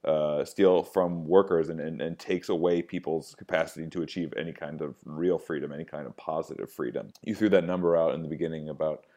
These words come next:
something like two hundred billion dollars th-, th-, per year that we would have annually, uh, if people were paying even the, the amount of, uh,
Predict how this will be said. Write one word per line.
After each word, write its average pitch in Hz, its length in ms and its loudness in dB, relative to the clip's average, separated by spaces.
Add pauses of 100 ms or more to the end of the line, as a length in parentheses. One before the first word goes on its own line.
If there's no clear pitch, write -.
(200)
something 82 280 -6
like 78 160 -4
two 87 160 -6
hundred 78 260 -8
billion 78 260 -4
dollars 76 440 -6
th-, - 120 -14 (200)
th-, 69 200 -12
per 87 140 -6
year 78 220 -6
that 71 100 -6
we 76 80 -4
would 78 140 -4
have 78 160 -4
annually, 78 500 -6 (320)
uh, 76 240 -2
if - 380 -6
people 82 200 -8
were 76 120 -2
paying 76 480 -12
even 73 380 -10
the, 67 300 -8 (220)
the 69 200 -6
amount 71 280 -8
of, 71 80 -14 (220)
uh, 65 320 -6